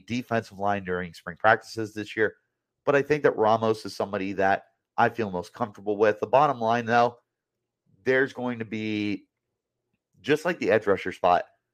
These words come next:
there's going to be so many positional battles, so many guys that should get first team reps, so many guys that should be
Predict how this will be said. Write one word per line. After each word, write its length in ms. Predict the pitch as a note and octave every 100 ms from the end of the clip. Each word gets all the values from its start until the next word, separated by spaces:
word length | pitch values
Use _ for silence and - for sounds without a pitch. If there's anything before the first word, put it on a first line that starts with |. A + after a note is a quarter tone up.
| _ _ _ _ _ G#2
there's 240 | B2+ C#3+ B2+
going 240 | C#3+ C#3+
to 60 | B2+
be 460 | B2 A#2+ A#2 A2+ -
so 480 | - - C3 D3
many 520 | C3+ B2+ B2 A#2+ A#2 - _ _ _ _ -
positional 480 | A2 B2 - A2
battles, 380 | G2 G2 G2+ G2+
so 100 | -
many 180 | B2+ C3+
guys 340 | A#2 A#2 A#2
that 140 | A2 -
should 200 | - B2
get 220 | A#2 -
first 320 | A#2 A2 -
team 180 | A#2 A2+
reps, 300 | A2 A2 -
so 100 | A2+
many 140 | G#2+
guys 300 | G#2 G2+ G2+
that 180 | G2+ F#2+
should 280 | - A2 G#2+
be 300 | G#2+ G#2